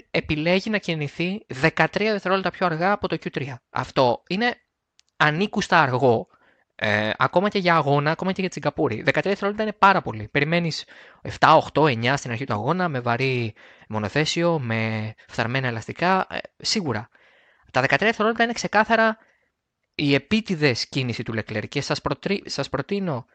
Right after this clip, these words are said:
σε όσους έχετε F one T V να πάτε να δείτε on board του Leclerc και του Hamilton το πόσο lift and coast κάνουν, πόσο αργά κινούνται, πόσο ήπια, σχεδόν, ε, σαν διαδικαστικά, σαν να κινούνται πίσω από safety car. Και πιστεύω ότι με τον Leclerc να πηγαίνει τόσο αργά,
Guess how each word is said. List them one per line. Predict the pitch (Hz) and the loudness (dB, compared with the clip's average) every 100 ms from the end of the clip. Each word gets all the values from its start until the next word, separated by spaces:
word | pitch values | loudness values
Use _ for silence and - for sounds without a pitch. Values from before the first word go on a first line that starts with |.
| _ _ _ _ | _ _ _ _
σε | - - 131 117 120 - _ | -8 -4 0 0 0 -4 _
όσους | 147 208 208 170 143 | 4 4 4 -2 0
έχετε | 151 147 139 127 | 0 0 -4 -2
F | 123 | -2
one | 117 | -2
T | 131 | -2
V | |
να | 202 | -2
πάτε | 214 196 | -2 -2
να | 190 | -2
δείτε | 196 185 | -2 -2
on | 165 | -2
board | 180 170 | 0 0
του | 147 | -2
Leclerc | 165 190 | -4 -4
και | - | -6
του | 151 127 | -6 -2
Hamilton | 185 226 233 | -2 -2 -6
το | 220 | -6
πόσο | - 226 240 226 - - - | -2 0 2 0 -2 -20 -8
lift | 170 - | -6 -4
and | 120 | -4
coast | - 117 - | -2 -4 2
κάνουν, | 113 151 175 165 | 2 2 0 -4
πόσο | 151 143 | -2 -2
αργά | 135 | -2
κινούνται, | 143 127 110 143 160 | -4 -6 -6 -4 -4
πόσο | 147 - 135 | -4 -2 -2
ήπια, | 143 - 151 151 185 | -2 0 0 0 -2
σχεδόν, | - 208 302 311 - _ | -4 -2 -2 -4 -10 _
ε, | - - 190 - | -8 -2 -2 -4
σαν | - 240 262 | -2 0 0
διαδικαστικά, | 254 247 226 190 196 - 240 175 139 | -2 -4 -2 -4 -2 4 6 6 0
σαν | - 196 | -6 -6
να | |
κινούνται | 196 190 196 | -4 -4 -4
πίσω | - 190 | -4 -6
από | - | -4
safety | 185 160 | -6 -2
car. | 170 117 - _ _ - - _ _ _ _ _ | -2 -2 -6 _ _ -20 -20 _ _ _ _ _
Και | - | -2
πιστεύω | 180 - 233 247 | -2 2 2 4
ότι | 214 185 | 2 2
με | 165 | -2
τον | 151 151 | 0 -2
Leclerc | 139 - 220 277 | -2 2 2 4
να | 269 | 0
πηγαίνει | 208 214 196 | 0 -2 0
τόσο | 170 156 | 0 2
αργά, | 123 113 110 135 | 0 0 -2 -4